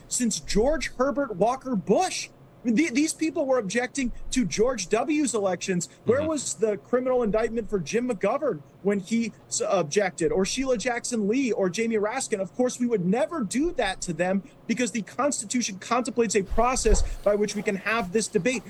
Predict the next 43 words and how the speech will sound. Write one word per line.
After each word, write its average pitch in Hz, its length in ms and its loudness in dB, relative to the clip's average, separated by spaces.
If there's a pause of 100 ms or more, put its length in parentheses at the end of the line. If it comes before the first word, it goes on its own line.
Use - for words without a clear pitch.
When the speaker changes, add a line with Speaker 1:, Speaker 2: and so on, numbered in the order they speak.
(160)
Speaker 1:
No 254 160 4
less 294 280 -2
than 202 220 0
Mike 233 360 -2
Pence, 247 420 -2 (220)
who, 190 200 2 (120)
by 180 180 0
the 170 100 -4
way, 180 200 2
today 185 360 0
appears 185 380 2
to 165 60 -10
be 170 140 -2
quite 175 280 2
interested 175 380 -2
in 170 60 -2
the 165 80 -6
subject, 196 440 0 (160)
Speaker 2:
Yeah. 92 220 -4 (100)
Speaker 1:
even 233 340 4
said 269 300 2
that 214 120 2
we 220 100 0
need 226 160 0
to 220 60 -4
have 214 440 -4
the 220 80 -2
debate. 202 520 0 (200)
And 196 120 4
that's 247 220 -2
what 285 100 -6
we 233 120 0
were 220 100 4
preparing 202 540 0
for. 143 340 0
Speaker 2:
Yeah. 85 180 -8
Speaker 1:
Marjorie 233 380 2
Taylor 226 240 2
Greene 220 220 0
and 208 100 -4
myself, 190 380 -2 (200)
my 185 120 0
colleagues, 220 480 0